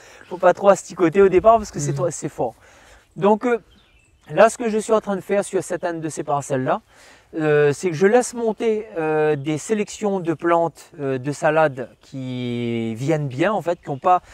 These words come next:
Speaker 1: je veux pas avoir de problème, euh, au niveau des maladies. Si elle est tout le temps en train d'être, euh, malade et qu'il faut traiter, moi, ça m'intéresse pas.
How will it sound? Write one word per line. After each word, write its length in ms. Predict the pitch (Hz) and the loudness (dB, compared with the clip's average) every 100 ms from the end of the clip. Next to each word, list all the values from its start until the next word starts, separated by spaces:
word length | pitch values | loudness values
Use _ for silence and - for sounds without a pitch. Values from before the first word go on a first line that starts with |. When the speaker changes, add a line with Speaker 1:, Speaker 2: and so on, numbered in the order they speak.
| - - | -20 -12
Speaker 1:
je 140 | 135 | -8
veux 120 | 143 170 | -4 -2
pas 240 | 226 233 | 4 6
avoir 400 | 220 185 165 208 | 6 2 2 0
de 100 | 185 | 0
problème, 600 | 175 - 170 165 190 196 190 | -2 -2 0 2 2 0 -2
euh, 360 | 180 165 156 | 0 2 2
au 160 | 156 170 | 0 -2
niveau 280 | 160 147 180 | -2 0 0
des 100 | 175 | 2
maladies. 380 | 165 160 151 143 | 2 0 -4 -12
Si 300 | - 175 170 - - | -10 -10 -10 -14 -12
elle 180 | 170 165 | -2 0
est 100 | 170 | 0
tout 100 | - | -2
le 60 | 214 | 0
temps 220 | 240 226 | 4 4
en 40 | 214 | 2
train 280 | 202 202 | 2 0
d'être, 280 | 180 185 - | 2 0 0
euh, 200 | 175 165 | 0 0
malade 460 | 156 165 175 175 156 | 4 4 8 6 4
et 40 | |
qu'il 160 | 151 151 | -4 -8
faut 140 | - | -8
traiter, 380 | 147 151 139 233 | -6 -4 -2 -2
moi, 160 | 190 175 | -4 -8
ça 100 | 185 | -6
m'intéresse 400 | 165 165 147 - | -6 -2 -2 -2
pas. 140 | 160 | -8